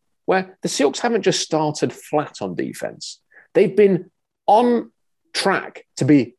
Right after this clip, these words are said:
historically the worst defense in N F L history for yardage, back-to-back years.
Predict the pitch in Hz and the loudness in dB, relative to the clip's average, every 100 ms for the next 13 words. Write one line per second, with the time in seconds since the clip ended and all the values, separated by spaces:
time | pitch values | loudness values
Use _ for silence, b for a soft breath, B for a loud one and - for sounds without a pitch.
0 | _ 170 151 - 175 180 185 170 156 135 | _ -2 0 0 2 4 4 2 2 2
1 | 120 131 160 156 - - - 160 - - | 2 4 6 4 0 -8 -2 -2 -4 -8
2 | 135 - - - 127 127 - 117 104 135 | -8 -10 -6 -4 -2 -2 0 0 0 -2
3 | - 113 110 107 120 120 123 - - _ | -2 -6 -2 0 0 0 -2 -10 -18 _
4 | _ _ _ - 196 - 190 185 160 190 | _ _ _ -4 -2 -2 -2 0 2 4
5 | 185 104 - | 2 0 -6